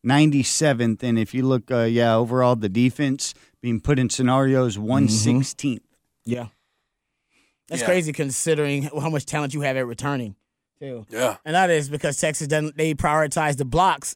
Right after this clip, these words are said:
Speaker 2: at times in punt
Speaker 1: Mm-hmm.
Speaker 2: return
Speaker 3: Yeah.
Speaker 2: over the actual return.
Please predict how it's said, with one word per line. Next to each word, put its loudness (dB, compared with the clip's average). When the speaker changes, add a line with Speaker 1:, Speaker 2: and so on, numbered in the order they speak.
Speaker 2:
at -8
times -6
in -6
punt -4
Speaker 1:
Mm-hmm. -6
Speaker 2:
return -4
Speaker 3:
Yeah. -2
Speaker 2:
over 0
the -4
actual -6
return. -6